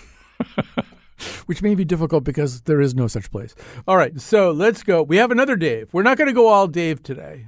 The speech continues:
all right? Um, but we are, we could do that. We could do a show where we only took calls from people named Dave. I have three close friends that I can think of named David, although n-, I don't think any of them is a Dave. No, none of them. They're all Davids.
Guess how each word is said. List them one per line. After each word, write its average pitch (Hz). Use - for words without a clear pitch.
all 127
right? 160
Um, 131
but 143
we 147
are, 139
we 185
could 277
do 226
that. 151
We 170
could 208
do 220
a 185
show 170
where 147
we 135
only 131
took 123
calls 117
from 120
people 120
named 113
Dave. 120
I 277
have 147
three 226
close 196
friends 214
that 165
I 143
can 143
think -
of 117
named 127
David, 143
although 147
n-, 151
I 160
don't 262
think 160
any 185
of 208
them 117
is 120
a 120
Dave. 110
No, 180
none 165
of 143
them. 120
They're 143
all 143
Davids. 127